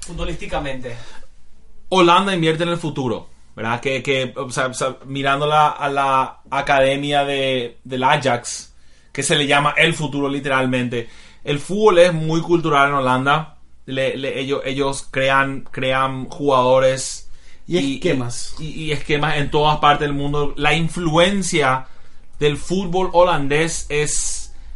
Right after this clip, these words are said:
Speaker 2: vital para el fútbol que hoy se ve en el mundo, ¿verdad? El fútbol del Barcelona, el fútbol de, de, de, del Real Madrid, los equipos
Speaker 3: El,
Speaker 2: más grandes
Speaker 3: claro,
Speaker 2: del mundo.
Speaker 3: no, no solo el equipo más grande, sino que el, el jugar sin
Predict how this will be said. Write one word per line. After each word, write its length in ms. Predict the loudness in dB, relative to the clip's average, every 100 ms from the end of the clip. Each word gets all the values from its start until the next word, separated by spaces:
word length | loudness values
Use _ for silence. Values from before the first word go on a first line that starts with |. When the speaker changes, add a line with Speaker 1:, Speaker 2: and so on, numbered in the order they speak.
| -8
Speaker 2:
vital 580 | -4 -4 0 2 2 2
para 180 | 2 2
el 100 | 0
fútbol 480 | -2 0 0 -2
que 180 | -4 -4 2
hoy 280 | 2 4
se 180 | 2 -2
ve 260 | -2 -4 -4
en 60 | -4
el 80 | -6
mundo, 420 | -4 -4 -2 -2
¿verdad? 160 | -2
El 80 | -4
fútbol 300 | -4 -4 -4
del 80 | -2
Barcelona, 540 | -2 -2 -4 -4 -4
el 80 | -6
fútbol 280 | -4 -4 -4
de, 200 | -4 -8 -14 -20 -12
de, 280 | -6 -4 -4
de, 220 | -4 -6
del 180 | -6 -6
Real 160 | -6 -4
Madrid, 240 | -4 -2
los 180 | -2 -2
equipos 240 | -2 2
Speaker 3:
El, 40 | 4
Speaker 2:
más 160 | 4
grandes 300 | 4 4 4
Speaker 3:
claro, 180 | 2 4
Speaker 2:
del 120 | 2
mundo. 160 | 0 -6
Speaker 3:
no, 40 | -2
no 120 | 0
solo 260 | 2 2 2
el 60 |
equipo 240 | 2 0 0
más 160 | 0
grande, 360 | 2 0 0 -4
sino 260 | -6 -6 -2
que 100 | -2
el, 120 | -2
el 160 | -4 -6
jugar 460 | -4 2 4 4
sin 400 | 2 -2 -2 -4